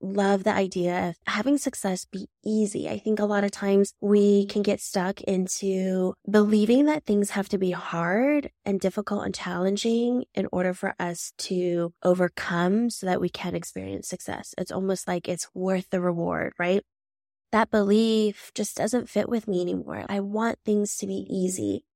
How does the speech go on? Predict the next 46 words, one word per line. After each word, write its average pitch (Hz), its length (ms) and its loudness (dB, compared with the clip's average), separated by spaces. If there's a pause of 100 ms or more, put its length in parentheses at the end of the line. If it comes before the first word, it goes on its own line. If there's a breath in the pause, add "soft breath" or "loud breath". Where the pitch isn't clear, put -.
(260)
And 208 160 2
it's 196 220 -2
almost 226 300 0
a 247 40 0
radical 190 520 0
belief 180 680 0
to 175 600 2
take 185 480 -2
into 196 720 6 (140)
twenty 185 280 4
twenty-three 180 680 -2
because 185 440 -4
everything 208 400 2
around 185 480 0
us 180 340 -2 (320)
is 175 180 -4
like 180 140 -4
hard 220 320 0
work 214 180 -2
pays 196 280 -2
off. 190 360 -4
In 185 140 2
order 208 300 2
to 208 240 2
achieve 196 580 2
what 190 140 0
you 190 120 -2
want 180 520 -2
or 185 160 -2
in 180 180 -2
order 202 280 4
to 202 120 -8
be 196 140 2
successful, 185 640 -4
you 185 180 0
need 185 200 0
to 190 180 -4 (100)
hustle 202 380 -2
hard 180 360 0
and 180 140 0
work 196 220 4
really 190 180 2
hard 180 500 -2
and - 140 -8
push - 220 -2
yourself - 400 -6